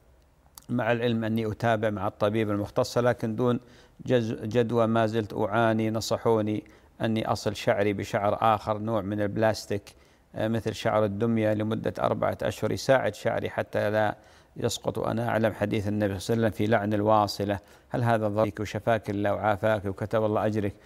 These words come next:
مع أني أنا، يعني، ما، ما أعت-، ما أدري، أنا أعتقد بأن هذا غير صحيح، لكن إذا قالوا لك: "والله هذا نوع من العلاج،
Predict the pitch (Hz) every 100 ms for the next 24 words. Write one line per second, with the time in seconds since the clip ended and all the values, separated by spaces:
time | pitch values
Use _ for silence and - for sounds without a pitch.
0 | - - 98 101 107 110 110 101 85 -
1 | - - - 90 98 110 107 104 110 78
2 | 82 78 - - - - _ _ 220 196
3 | 165 101 - - 120 101 85 87 82 101
4 | 107 104 101 - 131 120 117 120 110 113
5 | 120 123 127 - 101 92 120 165 - 160
6 | 135 - 123 123 117 110 120 110 113 117
7 | 131 113 113 110 107 117 117